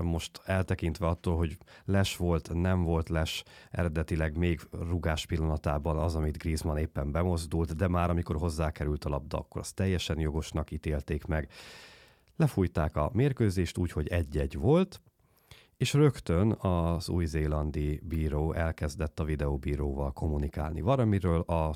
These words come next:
T V kommentátor is jelezte, hogy hát ez most mi akar lenni, majd jelezte, hogy kimegy szépen megtekinteni a helyzetet, megtekintette és törölte a gólt, majd újra visszamentek a kezdőrugásra, körülbelül egy olyan másfél-két percig még ment tovább a mérkőzés,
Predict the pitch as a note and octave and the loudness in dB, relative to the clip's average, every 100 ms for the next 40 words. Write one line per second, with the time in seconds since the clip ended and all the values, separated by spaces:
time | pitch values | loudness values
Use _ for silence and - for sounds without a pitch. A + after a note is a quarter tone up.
0 | - F2 D2+ C#2+ - D2+ C#2+ C#2+ D2 C#2 | -4 -2 0 -2 -2 -2 -2 -2 -4 -4
1 | D2+ C#2+ D#2+ D2+ D2+ - D#2+ D#2+ F2 F#2 | -4 -4 -2 -2 -2 -4 -4 -4 -2 -2
2 | F#2 F2+ - F#2 E2+ C#2 - C#2+ D#2+ D3 | -2 -4 -2 0 2 0 -2 -4 0 2
3 | C#3 B2 - - - G#2+ F2+ D#2 D2 - | 4 2 -2 -12 -2 0 2 2 0 -2
4 | D2+ D2 D#2+ C#2+ - D2 C#2+ C#2+ D2 D2+ | -4 0 -2 -2 -4 -4 -4 -4 -4 -4
5 | D#2 - D2 C#2 D#2 D#2 - C3 C#3 G2 | -4 -4 -4 -4 -4 -4 -2 0 0 0
6 | - D2+ - B2+ - F#2 - E2 D2+ - | 0 -2 -2 -4 -2 -2 0 -2 -2 -6
7 | - D#2 - - C#2+ C#2 - - D2 C#2+ | -4 -4 -4 -6 -4 -4 -6 -6 -6 -2
8 | C3 D3 - - _ - - - _ - | 0 0 0 -8 _ -20 -20 -20 _ -2
9 | F#2 E2+ - G2 E2 D2 E2 - _ _ | 0 0 0 2 2 2 0 -2 _ _
10 | _ _ - F2+ - D#2+ D2 E2+ E2 D#2 | _ _ -2 -2 0 -2 -2 -2 -2 -2
11 | D#2 D2+ A2 C3+ A#2 F#2 E2+ E2 D#2 - | -4 -2 0 2 2 2 0 0 -2 -2
12 | D2 - - - - E2 D2 D2 C#2+ D2 | -4 -4 -16 -10 -4 -2 0 0 0 0
13 | C#2+ D#2+ D2+ - D2 - D2+ - D2 D2 | 0 0 -2 -2 -4 -4 -4 -4 -4 -4
14 | - C#2+ C#2+ D2+ C#2+ - - C#2+ C2 C2+ | -4 -4 -2 0 -2 -4 -4 -2 -4 -4
15 | D2 G2+ - F#2+ D#2+ D#2+ D#2 | 0 0 0 0 0 -2 -4